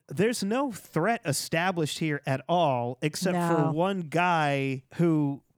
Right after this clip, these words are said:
Speaker 2: Who tells him.
Speaker 1: you already know, like, went
Speaker 2: That, yeah.
Speaker 1: undercover and lied to you, which
Speaker 2: Uh-huh.
Speaker 1: how that, how that, like,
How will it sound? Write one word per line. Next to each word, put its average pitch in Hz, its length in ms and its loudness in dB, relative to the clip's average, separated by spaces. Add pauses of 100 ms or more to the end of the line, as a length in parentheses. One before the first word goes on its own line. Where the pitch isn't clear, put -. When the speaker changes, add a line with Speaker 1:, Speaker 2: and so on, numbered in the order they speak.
Speaker 2:
Who 254 180 4
tells 269 580 4
him. 151 440 -4
Speaker 1:
you 202 220 -2
already 202 460 0
know, 180 280 0
like, 151 380 0 (500)
went 180 320 0
Speaker 2:
That, 185 220 -2
yeah. 165 60 2
Speaker 1:
undercover 180 760 0
and 147 220 0
lied 170 320 0
to 175 100 -6
you, 143 280 0
which 160 220 -2
Speaker 2:
Uh-huh. 175 580 -2
Speaker 1:
how 240 240 2
that, 214 340 0
how 247 220 0
that, 254 220 -2 (100)
like, 170 320 -4